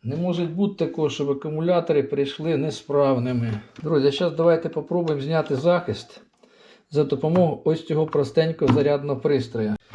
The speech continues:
На декілька секунд подамо, що буде. О, друзі, от і вся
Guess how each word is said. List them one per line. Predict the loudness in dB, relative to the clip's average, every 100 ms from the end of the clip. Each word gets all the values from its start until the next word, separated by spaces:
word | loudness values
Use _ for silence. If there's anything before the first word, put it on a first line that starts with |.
| -16 -10
На | -6
декілька | 0 0 0 -4 -2
секунд | -4 -4 -4 -4 -4 -4
подамо, | -2 0 2 2 -2 -16 _ -20 _ -16
що | 0 0
буде. | 2 2 2 0 -2 -18 -20 -20 _ _ _ _ _ _ _ _ _ _ _ _ _ _ _ _ -16 -16 -20 _ _ _ _ _
О, | 2 4 4 0 _ _ _ _ _ _ 0
друзі, | 2 4 0 -6 -14 _ _ _ _
от | 2 4
і |
вся | 2 4 2